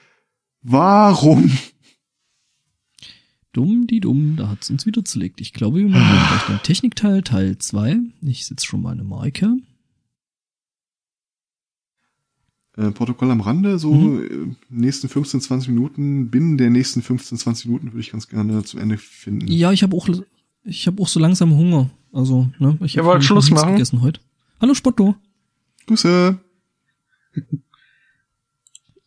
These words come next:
Speaker 2: Nee,
Speaker 3: Äh,
Speaker 2: nee,
Speaker 3: ja.
Speaker 2: äh, wir machen schon noch zu Ende, aber dann halt im Staccato.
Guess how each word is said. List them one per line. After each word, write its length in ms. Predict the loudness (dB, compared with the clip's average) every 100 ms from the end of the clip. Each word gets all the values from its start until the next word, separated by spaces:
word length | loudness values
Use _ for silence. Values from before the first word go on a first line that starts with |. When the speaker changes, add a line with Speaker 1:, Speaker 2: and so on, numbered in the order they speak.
| 0
Speaker 2:
Nee, 60 | 4
Speaker 3:
Äh, 120 | 6
Speaker 2:
nee, 120 | 6 4
Speaker 3:
ja. 240 | 4 4
Speaker 2:
äh, 60 | 4
wir 80 |
machen 200 | 4 2
schon 120 | 2 0
noch 120 | 0
zu 100 | -2
Ende, 220 | 2 2
aber 380 | 2 2 2 0
dann 280 | 0 0 0
halt 200 | 0 -2
im 180 | -2 -2
Staccato. 600 | -2 -4 -2 -4 -2